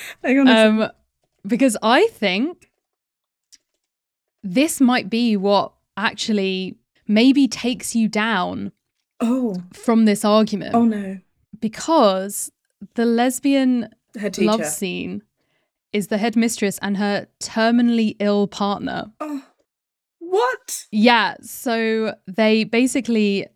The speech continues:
Speaker 2: it's them, like, at home, like, drinking wine and chilling with each other. And I'm, I'm like, I'm onto Pink News now 'cause I was like, you know, if I'm gonna be quoting from this
Speaker 1: <laughs>
Speaker 2: movie, I need to quote verbatim. I
Speaker 1: Fair.
Speaker 2: can't
Speaker 1: Yeah,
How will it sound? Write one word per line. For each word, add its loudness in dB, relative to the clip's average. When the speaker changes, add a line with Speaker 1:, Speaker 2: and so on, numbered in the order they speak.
Speaker 2:
it's -4
them, 0
like, -2
at -4
home, 0
like, -2
drinking -2
wine -2
and 0
chilling -4
with -2
each -4
other. -2
And -2
I'm, 2
I'm 4
like, 2
I'm 2
onto 4
Pink 0
News 2
now -2
'cause -10
I -2
was -4
like, -4
you -2
know, 0
if -6
I'm 6
gonna 2
be 4
quoting 4
from -8
this -2
Speaker 1:
<laughs> -4
Speaker 2:
movie, -6
I 2
need 6
to 0
quote 0
verbatim. -4
I 2
Speaker 1:
Fair. -2
Speaker 2:
can't 0
Speaker 1:
Yeah, -4